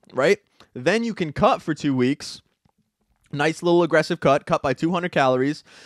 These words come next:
Two thousand calories a day is what, um,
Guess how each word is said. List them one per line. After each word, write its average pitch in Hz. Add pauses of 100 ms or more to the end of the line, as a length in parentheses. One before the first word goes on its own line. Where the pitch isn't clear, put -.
(200)
Two 233
thousand 185 (360)
calories 160
a 139
day 131
is 120
what, 127 (260)
um, 107